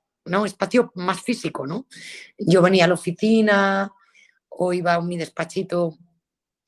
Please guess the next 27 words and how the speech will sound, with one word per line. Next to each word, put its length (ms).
donde 460
tomo 260
terapia 480
y 60
acompaño 500
a 40
otros 240
a 40
hacerla 540
y, 160
y 80
bueno, 280
se 200
cortó, 340
¿no? 240
Porque 240
nos 240
encerramos 540
en 120
casa. 360
Y 360
a 60
mí 340
me 220
costó 360
mucho, 500
em, 800